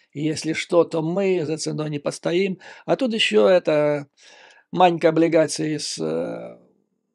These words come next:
мида Российской Федерации, я имею в виду Марию Захарову, она сделала очередное грозное заявление. Цитирую: «В результате непродуманных провокационных действий даже одной или двух стран,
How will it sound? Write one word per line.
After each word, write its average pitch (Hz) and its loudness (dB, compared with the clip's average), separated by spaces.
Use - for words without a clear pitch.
мида 175 2
Российской 160 -4
Федерации, 147 -4
я 160 -4
имею 147 -4
в - -8
виду 147 -8
Марию 165 6
Захарову, - -6
она 190 2
сделала 156 2
очередное 160 -2
грозное 151 -2
заявление. 156 -4
Цитирую: - -2
«В 165 -2
результате 190 2
непродуманных 208 0
провокационных 185 -4
действий 147 -6
даже 160 0
одной 190 0
или 165 2
двух 151 -4
стран, 85 -8